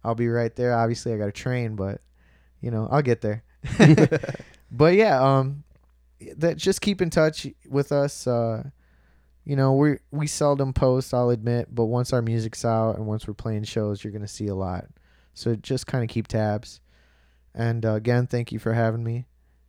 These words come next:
Speaker 1: And, uh, I hope everybody was not bored out of their minds.
Speaker 2: <laughs> No, trust me.
Speaker 1: <laughs>
Speaker 2: I think the people, I feel like the,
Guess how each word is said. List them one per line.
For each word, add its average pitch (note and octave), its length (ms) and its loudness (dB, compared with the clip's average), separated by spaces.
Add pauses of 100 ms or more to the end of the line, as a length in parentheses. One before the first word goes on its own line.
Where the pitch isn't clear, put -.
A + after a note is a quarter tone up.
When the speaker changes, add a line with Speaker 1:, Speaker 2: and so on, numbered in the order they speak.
(160)
Speaker 1:
And, A2+ 280 -4
uh, G#2 120 -4
I A2+ 40 -6
hope A2+ 260 -6
everybody A2 460 -4
was G2+ 220 -4
not G#2+ 280 -4
bored A2 300 -2
out A2+ 160 -2
of A#2 80 -4
their A#2+ 100 -4
minds. C3 600 -4 (140)
Speaker 2:
<laughs> - 140 -12
No, A#2+ 340 2
trust - 320 0
me. A2+ 220 2 (480)
Speaker 1:
<laughs> - 760 -10
Speaker 2:
I C#3 80 4
think C#3+ 220 2
the C#3 60 2
people, D3 380 4
I D#3+ 260 4
feel G#3 160 4
like F3+ 200 4
the, C3 180 -2